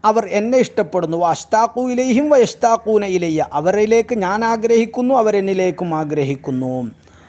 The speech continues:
അങ്ങനെയും ചില മഹത്തുക്കളുണ്ട്. ചില ആളുകളുണ്ട്, "വമിൻഹും മൻ യഗ്ലിബു അലൈഹി സ്-, മൻ തഗ്ലബു അലൈഹി സക്കീനത്തു ഫിൽ ഖൽബ്." ഹൃദയത്തിൽ ശാന്തി വർദ്ധിച്ച ആളുകളുണ്ട്.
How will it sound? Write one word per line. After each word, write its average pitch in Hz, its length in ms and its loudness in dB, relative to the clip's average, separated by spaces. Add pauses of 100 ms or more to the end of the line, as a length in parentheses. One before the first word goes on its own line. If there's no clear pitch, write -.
(320)
അങ്ങനെയും 247 640 2
ചില 233 200 4 (200)
മഹത്തുക്കളുണ്ട്. 190 880 0 (2000)
ചില 240 180 2
ആളുകളുണ്ട്, 269 540 4
"വമിൻഹും 254 560 4
മൻ 269 100 2
യഗ്ലിബു 254 480 2
അലൈഹി 247 440 4
സ്-, - 440 -14 (280)
മൻ 226 280 2
തഗ്ലബു 247 640 2
അലൈഹി 240 300 2
സക്കീനത്തു 247 680 -2
ഫിൽ 160 240 -6 (100)
ഖൽബ്." 107 260 -16 (1600)
ഹൃദയത്തിൽ 254 540 2
ശാന്തി 254 920 -2
വർദ്ധിച്ച 214 420 -2
ആളുകളുണ്ട്. 151 560 -6